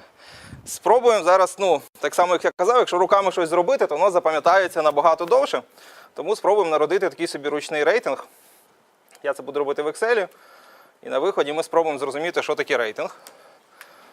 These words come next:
А, насправді дві речі, які нам треба знати. Нам дуже важливо знати довжину події. Припустимо, це доба. Доба складається з двадцяти чотирьох годин.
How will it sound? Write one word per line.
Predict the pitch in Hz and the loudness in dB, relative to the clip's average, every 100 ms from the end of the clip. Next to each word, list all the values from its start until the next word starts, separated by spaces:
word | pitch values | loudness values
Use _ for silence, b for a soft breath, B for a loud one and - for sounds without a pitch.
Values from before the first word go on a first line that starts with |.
| B B B B B B B B - | B B B B B B B B -4
А, | 143 135 135 - B B B B B B B B B B _ | 0 2 0 -4 B B B B B B B B B B _
насправді | 123 - 254 202 | -10 0 0 0
дві | 147 208 | 0 2
речі, | 185 147 | 2 -2
які | 135 131 | -6 -8
нам | 131 | -6
треба | 127 123 | -2 -2
знати. | 127 107 | -2 -4
Нам | 120 190 165 - - | -2 -2 -4 -16 -20
дуже | 147 160 196 | -2 0 2
важливо | 160 156 170 160 | 2 4 4 4
знати | 147 156 151 | 4 0 0
довжину | 135 160 175 175 | -2 -2 0 0
події. | 165 139 135 156 - _ _ _ _ _ _ _ _ _ _ _ _ | 0 -2 -4 -4 -8 _ _ _ _ _ _ _ _ _ _ _ _
Припустимо, | 143 147 170 156 | -2 0 -2 -2
це | 143 | -2
доба. | 127 147 185 247 240 _ _ - | -2 2 2 2 -4 _ _ -8
Доба | 143 160 | 0 2
складається | 156 143 151 139 139 | 2 2 2 2 -4
з | |
двадцяти | 131 143 143 | -4 -4 -4
чотирьох | - 147 135 | -6 -2 2
годин. | 165 240 254 | 2 2 0